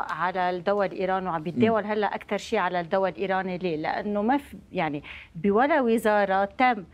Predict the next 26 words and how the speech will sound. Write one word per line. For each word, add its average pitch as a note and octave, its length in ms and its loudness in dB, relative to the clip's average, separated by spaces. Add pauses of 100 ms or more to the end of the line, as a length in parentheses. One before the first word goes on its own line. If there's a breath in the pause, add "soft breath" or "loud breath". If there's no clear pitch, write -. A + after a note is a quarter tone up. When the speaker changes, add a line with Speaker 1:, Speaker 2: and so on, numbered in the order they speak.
(200 soft breath)
Speaker 1:
تسجيل G3 600 2
خمسة B3+ 400 0
وعشرين F#3+ 680 -2 (360)
دواء G3+ 380 4 (340 loud breath)
بطريقة G3 1000 0
خط G3+ 280 -4
عسكرية. E3+ 680 -4 (300 loud breath)
يعني F3 240 0
نحن A#3+ 220 2
أول A#3+ 320 4
ما G#3 80 -2
شفنا F3+ 440 -4
هالقد A3+ 340 0
كمية G3+ 360 0
أدوية F3+ 360 -2
عم E3 160 0
تتسجل G3+ 760 -2 (360 loud breath)
بطريقة G3 440 2
عسكرية F#3+ 680 -2
من F3+ 180 -2
وقت A3 200 2 (140)
Speaker 2:
خط E3 300 2
عسكري F#3 160 0
Speaker 1:
الوزير، F#3 400 2
Speaker 2:
يعني. - 220 -10
Speaker 1:
إيه، F3+ 200 2